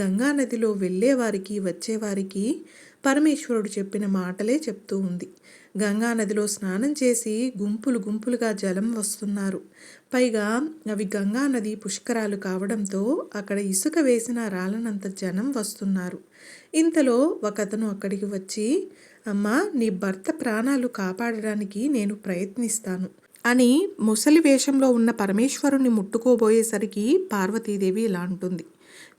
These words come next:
"చూడు నాయనా, నీ జీవితంలో ఎటువంటి పాపం చేయకుండా ఉంటేనే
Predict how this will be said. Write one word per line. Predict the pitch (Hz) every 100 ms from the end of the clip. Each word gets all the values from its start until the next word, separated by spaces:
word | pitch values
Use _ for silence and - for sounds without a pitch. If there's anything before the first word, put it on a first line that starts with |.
| -
"చూడు | 262 269
నాయనా, | 247 214 202 196 302 -
నీ | 220 208
జీవితంలో | 196 208 226 277 262 247
ఎటువంటి | 202 190 208 269 285
పాపం | 285 233 233 240
చేయకుండా | 233 190 190 196 247 240
ఉంటేనే | 226 220 214 220 208 233